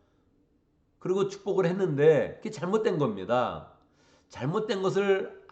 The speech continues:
알았을 때, 알았을 때 우리는 이제 어떻게 해야 합니까? 여기서 이제 이삭은 깜짝 놀라면서 "어, 나는 벌써 축복을 다 주었다."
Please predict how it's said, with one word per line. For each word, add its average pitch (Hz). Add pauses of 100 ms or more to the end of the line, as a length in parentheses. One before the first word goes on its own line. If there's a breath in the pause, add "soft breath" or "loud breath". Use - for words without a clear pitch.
(120)
알았을 143
때, 104
알았을 135
때 190
우리는 190 (420 soft breath)
이제 -
어떻게 107 (240)
해야 143
합니까? 101 (1700 soft breath)
여기서 135
이제 139
이삭은 147
깜짝 160
놀라면서 117
"어, 135
나는 147
벌써 151
축복을 160
다 160 (800)
주었다." 113